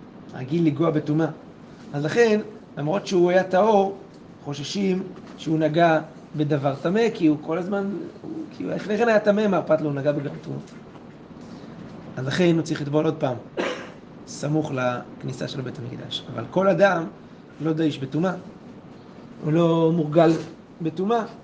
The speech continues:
לכן אנשים כן נשמרים מלהיטמא. אז לכן, אדם שהוא בחזקת טהרה, אז הוא לא צריך לטבול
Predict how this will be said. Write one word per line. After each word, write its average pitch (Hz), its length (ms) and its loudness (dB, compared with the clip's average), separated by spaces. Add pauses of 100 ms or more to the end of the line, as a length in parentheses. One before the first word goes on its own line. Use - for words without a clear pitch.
(440)
לכן 143 300 0
אנשים 139 340 0 (300)
כן 170 140 0
נשמרים 196 380 2
מלהיטמא. 151 400 2 (640)
אז 131 100 -10
לכן, 170 400 0 (1120)
אדם 127 480 2 (380)
שהוא 139 500 0 (380)
בחזקת 135 680 -2 (160)
טהרה, 113 640 -4 (1300)
אז 139 220 0
הוא 156 60 4
לא 196 100 4
צריך 185 300 2
לטבול 180 520 4